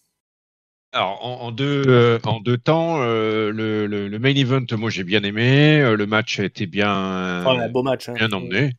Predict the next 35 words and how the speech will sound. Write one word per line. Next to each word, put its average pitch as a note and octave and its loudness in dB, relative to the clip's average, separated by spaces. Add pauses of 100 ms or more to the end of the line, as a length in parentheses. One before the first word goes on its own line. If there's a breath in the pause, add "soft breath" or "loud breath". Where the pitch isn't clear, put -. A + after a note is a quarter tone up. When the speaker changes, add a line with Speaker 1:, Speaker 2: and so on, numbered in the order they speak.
(140)
Speaker 1:
Franchement, A#2 -2
euh, F#2+ 0
rien G#2+ 2
à G#2+ 2
dire. A#2 2 (480 loud breath)
Euh, G#2+ 6
plus D#3 -4
ça C3+ 4
va C3 8
et G2+ -2
plus C#3 -10
j'apprécie, A#2+ -4
euh, G2 -2
vraiment, B2 -4
je, B2+ -10
je - -12
partais - -4
avec G#2+ -2
des, G2 -4
un G2 -2
a G2 -6
priori G#2 -4
négatif, G#2 -2
euh, G2 -2
par F#2+ -2
rapport F#2 -2
à F#2 4
Butch A2 -4
et F#2 -6
notamment G2 -6
par F#2 -2
rapport F#2+ -2
à F2+ 0
son, F#2+ -10
euh, F2 -2